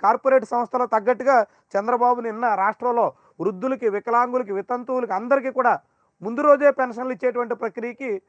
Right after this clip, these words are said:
శ్రీకారం చుట్టారు. అది కూడా ఇంటింటికి తీసుకెళ్ళి వాలంటీర్ల వ్యవస్థను లేకపోయినా సరే సచివాలయాల సిబ్బంది ద్వారా పంపిణీ చేసేటువంటి కార్యక్రమాన్ని విజయవంతంగా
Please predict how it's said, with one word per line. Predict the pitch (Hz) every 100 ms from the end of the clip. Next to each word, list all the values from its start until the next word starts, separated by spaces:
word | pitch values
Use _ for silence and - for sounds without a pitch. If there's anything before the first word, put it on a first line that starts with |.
| _ _
శ్రీకారం | 196 220 226 214 202
చుట్టారు. | 180 180
అది | 190 226
కూడా | 254 208
ఇంటింటికి | 190 226 214 233 175 _ _ -
తీసుకెళ్ళి | 202 - 226 262 190
వాలంటీర్ల | 202 226 240 233 233 196 _ _
వ్యవస్థను | 180 220 214 233 233 180
లేకపోయినా | 180 - 226 240 240 -
సరే | 240 302 - _ _ _
సచివాలయాల | _ 254 262 262 247 240 226
సిబ్బంది | 208 240 240
ద్వారా | 240 254 233 - _ _ 202
పంపిణీ | 214 247 247
చేసేటువంటి | 240 247 233 220 208
కార్యక్రమాన్ని | 220 220 226 226 240 214
విజయవంతంగా | 180 277 269 254 247 254